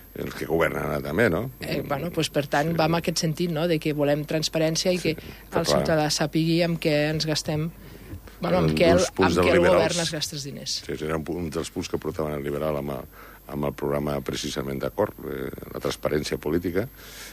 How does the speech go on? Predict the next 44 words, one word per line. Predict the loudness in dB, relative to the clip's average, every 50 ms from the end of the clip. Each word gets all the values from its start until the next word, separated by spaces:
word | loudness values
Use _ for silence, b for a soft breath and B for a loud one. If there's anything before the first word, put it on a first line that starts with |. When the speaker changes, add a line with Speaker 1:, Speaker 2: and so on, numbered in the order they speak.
| B -10 -4
Speaker 1:
i | -2 0
jo | 0 0
crec | 0 -2 0
que, | 2 2 2 2 2
que | 0 -2 -2
és | 0 0
necessari | -2 -2 -2 -2 -2 0 2 2 2 2
que | 0 -2
tothom, | -4 -2 -2 -2 0 0 0
no, | 2 2
no | 4 4
només | 4 4 4 2 0 0
en | 0 -2 -2
aquest | -2 -4 -6 2 2
cas, | 2 2 2
que | 0 -2
jo | -2
estic | -2 -2 -4
d'acord | -4 -2 -2 -2 -2
que | -2 -2 0
vagin | 0 0 0 -2 -4
a | -4 -6
Venècia, | -4 -4 -4 -2 -2 -2 -2
que | -2 -4 -4 -4 B B B B B B B
fem | -2 0 0 0
publicitat | 0 0 0 0 0 0 0 0 0 2
als | 2
nostres, | 2 0 0 -2 -2 0 0 0 0 -2 -6 B B B B B B B B
eh, | -8 -4 -2 0 0 0 0 0 0 -2 -2 -4 -4 -6 -6 -8 -10 -10
artistes | -10 -10 -4 -2 -2 0 0 2 4 6 6 6 4 4
i, | 2 2 4 4 4 4 2 2 2 0 -2 -4 -6 -8 -10 -10 -6 -6
i | -6 -6 -4
publicitat | -4 -4 -4 -2 0 0 0 2 2
al | 0 0
país, | 0 2 2 2 2 0 -6 B B B B B B B B -20 -10 -4
però | -2 0 0 0 -2 -4 -8 -12 -10 -10 -8
els | -8 -6 -4
números | -2 0 0 0 0
s'han | 0 2 2
de |
saber | 0 0 0 2 2 2 2
sempre, | 2 0 -2 0 0 0 0 0 -4 -8 -10
mm, | -8 -6 -4 -4 -4 -2 -4 -4 -4 -6 -6 -6 -6 -2
anem, | 2 2 4 4 4